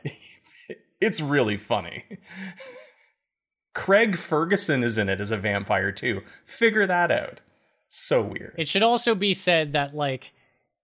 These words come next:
Speaker 1: it is such a vampire campaign, is, like,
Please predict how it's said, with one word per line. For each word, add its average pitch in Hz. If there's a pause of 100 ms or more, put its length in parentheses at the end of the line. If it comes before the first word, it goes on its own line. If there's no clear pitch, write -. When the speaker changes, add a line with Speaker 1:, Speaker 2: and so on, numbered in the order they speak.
(220)
Speaker 1:
it 180
is 175
such -
a 147
vampire 131 (480)
campaign, 139
is, 143
like, 123